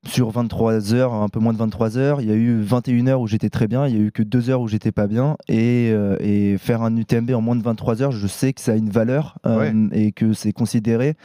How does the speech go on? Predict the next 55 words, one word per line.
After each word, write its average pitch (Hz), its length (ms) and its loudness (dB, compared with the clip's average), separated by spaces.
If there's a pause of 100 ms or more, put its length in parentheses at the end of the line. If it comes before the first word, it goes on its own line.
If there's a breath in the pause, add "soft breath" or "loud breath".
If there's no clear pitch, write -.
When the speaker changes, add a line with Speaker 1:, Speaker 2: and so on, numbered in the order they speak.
(440 loud breath)
Speaker 1:
que 113 300 2
là 120 160 2
je - 40 -10
termine 123 220 -2
dix-huitième, 120 440 0
mais 117 120 2
il - 20 2
y 104 60 2
a 98 60 0
plein 123 180 -2
d'autres 123 200 -2
années 131 320 0
où 117 220 2
c'était 107 260 -4
plutôt 123 280 0
top 117 220 -2
dix 127 440 -2
et, 104 240 2
euh, 101 140 0
je 95 80 -4
me 104 80 2
rapprocherai 104 480 -2
du 107 120 -6
top 107 160 -2
cinq 120 220 -4
avec 101 220 0
un 101 80 0
temps 110 120 -2
comme 110 160 0
ça. 143 180 -2 (460 loud breath)
Donc 117 140 2
je 117 80 0
me 139 80 4
dis, 151 140 2
ok, 156 200 0
bon, 113 120 -2
bah, 104 100 2
t'as 113 160 0
atteint 147 200 0
ce - 100 -4
niveau-là, 135 380 2 (140)
et 131 280 2
j'ai 117 160 -2
pas 151 100 0
eu 165 80 2
l'impression 151 400 0
de 139 60 2
me 117 80 2
pousser - 340 -2
plus - 260 -4
que 135 120 -2
ça 160 280 -2 (120)
pendant 135 200 0
la 127 140 0
course - 320 -2